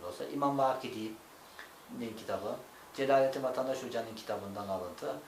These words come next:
Elmalı Muhammed Hamdi Yazır Hocamızın Hak Dini Kur'an Dili isimli tefsir. Hüseyin Yılmaz Hoca'nın Mekke'nin fethinde öldürülmesi emredilen müşrikler. Erzurum,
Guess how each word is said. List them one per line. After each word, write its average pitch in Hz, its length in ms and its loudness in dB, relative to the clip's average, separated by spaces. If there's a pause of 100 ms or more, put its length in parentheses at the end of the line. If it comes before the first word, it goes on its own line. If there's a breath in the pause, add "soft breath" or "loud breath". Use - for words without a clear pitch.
(260 loud breath)
Elmalı 139 360 6
Muhammed 135 400 4
Hamdi 131 180 2
Yazır 131 240 0
Hocamızın 113 340 -4
Hak 117 220 2
Dini 117 160 -2
Kur'an 113 300 2
Dili 95 140 -8
isimli 95 340 -8
tefsir. 107 280 -8 (100)
Hüseyin 139 280 2
Yılmaz 143 300 2
Hoca'nın 127 300 -2 (260 loud breath)
Mekke'nin 135 320 0
fethinde 123 340 -4
öldürülmesi 135 640 0
emredilen 147 640 0
müşrikler. 123 580 2 (440 loud breath)
Erzurum, 135 520 2